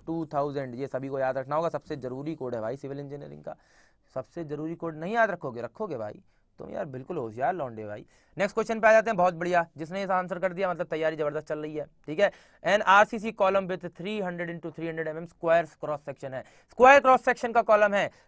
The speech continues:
ठीक है। कॉलम कैसा है? स्क्वायर सेक्शन का, तीन सौ और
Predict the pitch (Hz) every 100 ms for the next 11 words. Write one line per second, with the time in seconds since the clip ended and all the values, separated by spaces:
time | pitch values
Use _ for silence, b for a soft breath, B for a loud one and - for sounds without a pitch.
0 | - 175 220 180 196 190 196 208 247 226
1 | - 160 147 - 120 - 107 - - _
2 | _ 135 156 160 196 208 - _ _ _
3 | _ _ -